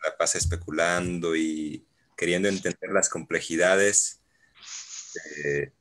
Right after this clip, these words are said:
de, de este universo, pero a fin de cuentas es muy sencillo porque todo lo que existe en este universo, ah,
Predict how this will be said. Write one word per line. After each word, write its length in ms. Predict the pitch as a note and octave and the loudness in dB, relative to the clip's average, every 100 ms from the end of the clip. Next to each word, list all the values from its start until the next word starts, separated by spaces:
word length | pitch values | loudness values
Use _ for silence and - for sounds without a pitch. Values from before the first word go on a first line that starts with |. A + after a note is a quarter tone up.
| - | -12
de, 440 | E2+ E2 D#2+ D2+ | 0 2 2 0
de 220 | D#2+ F2 F2+ | 2 4 4
este 220 | - G2+ | 4 2
universo, 680 | F#2 F#2+ G2+ F#2+ - C#3 - _ - _ _ _ _ _ _ _ _ | 4 6 6 4 2 0 -8 _ -20 _ _ _ _ _ _ _ _
pero 180 | F#2 F2 | 0 2
a 60 | E2+ | 2
fin 180 | G2+ G2+ | 0 0
de 120 | G#2 | 2
cuentas 840 | G#2+ G2+ G#2 A2+ A2 - - - - | 2 2 2 2 4 2 0 -4 -6
es 140 | F#2+ G2+ | -2 0
muy 120 | G2+ | 0
sencillo 600 | G2+ F#2 - A#2+ G#2+ - | 0 0 0 2 0 0
porque 280 | E2+ D#2+ E2 | -6 -4 -2
todo 260 | F#2+ F#2+ F#2+ | 2 4 2
lo 100 | E2+ | 0
que 100 | D#2 | -2
existe 360 | - F#2 - | 0 0 0
en 80 | F#2 | 0
este 220 | F2+ - | 0 0
universo, 600 | F#2 E2+ F2+ - A2+ C#3+ _ _ _ _ _ _ _ _ _ _ _ | 0 2 2 2 0 -4 _ _ _ _ _ _ _ _ _ _ _
ah, 640 | D#2 D2+ D2+ D2 C#2+ D2 | -8 -6 -4 -2 -2 -4